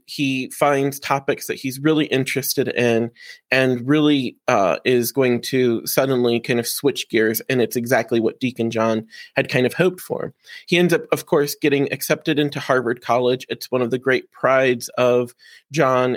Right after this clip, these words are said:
and Susanna's life that they, their son is going to Harvard, and there he's going to really excel and enjoy math and philosophy. He joins a reading club where they would take turns reading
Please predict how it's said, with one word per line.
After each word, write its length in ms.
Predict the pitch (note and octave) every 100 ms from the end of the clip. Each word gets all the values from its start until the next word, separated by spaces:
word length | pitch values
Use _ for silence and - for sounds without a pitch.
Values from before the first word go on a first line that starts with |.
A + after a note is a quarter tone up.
| -
and 300 | B2 A#2+ A#2
Susanna's 640 | - B2+ B2+ A#2 A#2 A2+ A#2
life 360 | A#2 A2+ A2+
that 120 | A2
they, 220 | A2 A2+ -
their 220 | B2 A2+
son 240 | - A#2
is 120 | G#2+
going 240 | - A2 A2
to 60 |
Harvard, 500 | - E3 E3+ D#3 C#3+ - - - -
and 160 | C#3+ C#3+
there 160 | D#3 D#3
he's 300 | D3+ C3+ -
going 220 | C3+ B2+
to 120 | C3+
really 280 | C3 B2+ -
excel 600 | A#2+ - - B2+ B2 - -
and 280 | A#2 A#2 A2+
enjoy 600 | A#2+ A#2+ E3+ D#3+ C#3 -
math 400 | C#3+ C3+ C#3 C#3 -
and 120 | B2
philosophy. 680 | - B2 C3 - C#3 C3+ C3 - - - -
He 120 | - D#3
joins 320 | C#3+ C#3+ C#3
a 120 | C#3
reading 360 | C#3 A3+ A3+ G#3+
club 460 | - G3+ G3+ G2+
where 140 | C#3 C3+
they 120 | C3
would 200 | C3+ B2
take 260 | F3 -
turns 460 | - E3 D#3 C#3 C3
reading 180 | C#3